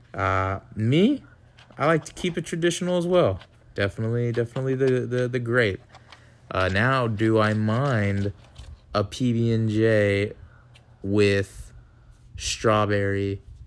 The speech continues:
or, uh, even, even, uh, even some apple or, um, blueberry or some peach or orange, um, substance on there? No, not at all. I'm, I'm open.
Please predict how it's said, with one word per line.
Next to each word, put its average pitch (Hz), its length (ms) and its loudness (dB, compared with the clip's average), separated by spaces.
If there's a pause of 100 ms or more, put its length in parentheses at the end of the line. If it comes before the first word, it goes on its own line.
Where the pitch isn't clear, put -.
or, 98 640 0
uh, 98 540 -6
even, 104 420 -2
even, 117 340 -4
uh, 127 460 -4
even 117 300 -6
some 127 240 -8
apple 117 580 -4 (480)
or, 101 640 -2
um, 98 640 -6
blueberry 101 840 -2 (580)
or 104 320 -2
some 98 320 -8
peach - 400 -8
or 101 80 -2
orange, 98 800 -6 (420)
um, 95 640 -4 (240)
substance - 720 -4
on 110 220 -2
there? 98 160 -2
No, 139 300 -2 (100)
not 117 240 -4
at 151 80 0
all. 156 240 -4 (580)
I'm, 131 480 -2 (580)
I'm 110 140 0
open. 139 540 2